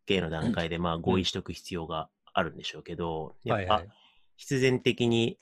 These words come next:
Speaker 1: 問いのデザインの中で目標の整理をちゃんとしましょうって話書いて、
Speaker 2: うん。
Speaker 1: その時に、
Speaker 2: そうね。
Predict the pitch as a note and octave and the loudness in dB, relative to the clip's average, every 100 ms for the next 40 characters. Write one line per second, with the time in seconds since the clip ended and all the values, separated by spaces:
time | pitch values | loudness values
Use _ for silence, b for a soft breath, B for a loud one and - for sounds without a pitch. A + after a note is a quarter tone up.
0 | - E3+ E3+ D#3 D#3 D3+ F2 E2+ E2 E2 | -2 4 8 8 8 6 6 2 -2 2
1 | E2+ E2 F#2 - - B2 A#2 A2+ A2+ - | 2 4 2 2 4 6 6 4 2 2
2 | A2+ F2 D#2 - E2+ F2+ - F#2 - G#2 | 2 2 -4 -4 -4 -4 -4 -2 -2 -2
3 | E2 - - D#2+ - E2 - D#2 - - | -4 -12 -14 -10 -8 -8 -10 -14 -10 -6
4 | A2 A2+ F2 D#2+ E2+ C#3+ | -4 -4 -4 -6 -4 -6